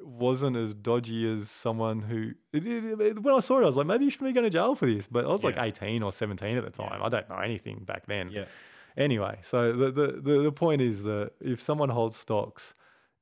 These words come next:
Speaker 1: in America, I don't think they're allowed to talk about them on podcasts in case other people buy them.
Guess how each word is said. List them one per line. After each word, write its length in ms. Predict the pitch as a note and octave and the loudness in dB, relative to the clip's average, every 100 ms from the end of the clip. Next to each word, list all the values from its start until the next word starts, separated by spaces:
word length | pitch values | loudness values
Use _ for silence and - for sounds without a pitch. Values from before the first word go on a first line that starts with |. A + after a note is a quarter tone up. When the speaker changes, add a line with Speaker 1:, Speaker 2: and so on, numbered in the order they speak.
| _ _ _ _ - | _ _ _ _ -2
Speaker 1:
in 100 | C#3+ | 0
America, 760 | B2 A2+ A2 A2+ A#2+ G#2+ G#2 - _ _ _ _ _ - | 2 2 2 0 0 0 0 -6 _ _ _ _ _ -4
I 80 | B2+ | -4
don't 220 | G#2+ B2 | 0 0
think 120 | C3+ | 2
they're 100 | B2+ | 2
allowed 160 | A#2 A2 | 2 0
to 80 | A2+ | -2
talk 220 | G#2+ G#2+ | -4 -4
about 140 | A2+ G#2 | -4 -4
them 100 | G#2 | -6
on 120 | G2+ | -6
podcasts 440 | A#2 A2 A2+ G#2 | -4 -2 -2 -2
in 60 | G#2 | -4
case 180 | G#2+ G#2+ | -4 -2
other 140 | G2 | -2
people 240 | G#2 G2+ G2+ | -2 -4 -2
buy 240 | G2+ G#2 | -2 0
them. 200 | G2+ | -4